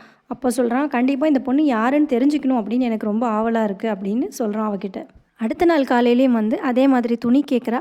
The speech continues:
இவ அந்த துணியை எடுத்துட்டு போய் அவ கையில கொடுக்கும் பொழுது அவ கையை பிடிச்சுக்கிறான். பிடிச்சுக்கிட்டு, "நீ யாருன்னு சொல்லு, இந்த துணியெல்லாம் வாங்கிட்டு போய் நீ என்ன பண்ற?" அப்படின்னு ஒன்று அவ, "ஐயா, நான் என்னோட திருமணத்திற்காக இந்த துணியெல்லாம் சேர்த்து வைக்கிறேன்" அப்படின்னு சொல்றா. அதை அவன் ஒரு நிமிஷம் யோசிக்கிறதுக்குள்ள அந்த கடையை விட்டு வேகமாவே வெளியில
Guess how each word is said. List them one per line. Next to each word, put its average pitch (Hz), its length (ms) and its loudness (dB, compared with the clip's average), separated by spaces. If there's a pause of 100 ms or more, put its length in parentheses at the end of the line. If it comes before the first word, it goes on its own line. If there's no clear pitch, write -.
இவ 247 200 0
அந்த 220 160 0
துணியை 302 360 2
எடுத்துட்டு 277 440 0
போய் 254 360 -2
அவ 247 180 -2
கையில 269 320 -2
கொடுக்கும் 277 300 -2
பொழுது 240 220 0
அவ 233 120 0
கையை 247 360 -4
பிடிச்சுக்கிறான். 240 560 -2
பிடிச்சுக்கிட்டு, 254 500 -6 (500)
"நீ 262 160 4
யாருன்னு 277 500 2
சொல்லு, 233 420 0
இந்த 247 260 0
துணியெல்லாம் 302 400 4
வாங்கிட்டு 226 260 -2
போய் 269 120 0
நீ 254 120 2
என்ன 226 240 -2
பண்ற?" 233 400 -4
அப்படின்னு 226 280 0
ஒன்று 220 180 -2
அவ, 254 280 0 (600)
"ஐயா, 269 460 0
நான் 220 180 -4
என்னோட 208 240 -4
திருமணத்திற்காக 285 600 2
இந்த 262 280 2
துணியெல்லாம் 240 340 0
சேர்த்து 240 300 -2
வைக்கிறேன்" 214 340 -2
அப்படின்னு 202 240 -4
சொல்றா. 214 300 -4 (360)
அதை 240 220 0
அவன் 240 120 2
ஒரு 233 140 2
நிமிஷம் 277 380 4
யோசிக்கிறதுக்குள்ள 294 600 0
அந்த 247 160 0
கடையை 220 320 -2
விட்டு 226 200 -4
வேகமாவே 247 680 0
வெளியில 220 240 0